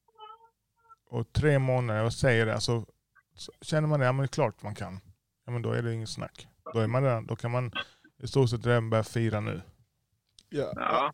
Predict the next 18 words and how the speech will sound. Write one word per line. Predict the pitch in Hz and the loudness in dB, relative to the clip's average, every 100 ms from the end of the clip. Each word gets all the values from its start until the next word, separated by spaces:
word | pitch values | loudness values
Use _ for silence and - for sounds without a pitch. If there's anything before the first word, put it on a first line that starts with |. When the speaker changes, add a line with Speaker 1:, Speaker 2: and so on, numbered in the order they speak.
| 135 | -4
Speaker 3:
och | 131 | -6
börja | 120 127 123 | 0 2 0
stänga | - 139 127 127 | 0 0 2 0
ner, | 127 107 104 104 107 110 | 0 0 -2 -2 0 0
eh, | 107 - 120 | -2 -8 -6
utbildningar | 131 - 110 101 101 98 98 | -6 -2 -2 -2 -2 -2 -2
och | 101 104 | -2 -2
dylikt | 117 117 98 - _ _ | -2 0 -2 -6 _ _
på | 113 - | -12 -4
fem | 127 110 110 | 0 0 0
år | 107 95 87 - | 0 -2 -4 -10
som | 107 101 | -8 -6
kostar | 113 104 - 98 95 - _ _ _ - - - | -6 -6 -4 0 -2 -4 _ _ _ -16 -14 -8
<laughs> | 120 - _ _ _ - | -6 -6 _ _ _ -4
trehundra | 123 113 113 110 | 0 2 2 0
lax. | 107 104 - - | 0 0 -2 -8
Speaker 1:
<laughs> | - - 117 - 131 147 139 117 - - - | -16 -12 -12 0 4 6 6 2 -2 -8 0
Eh, | 135 - | 2 6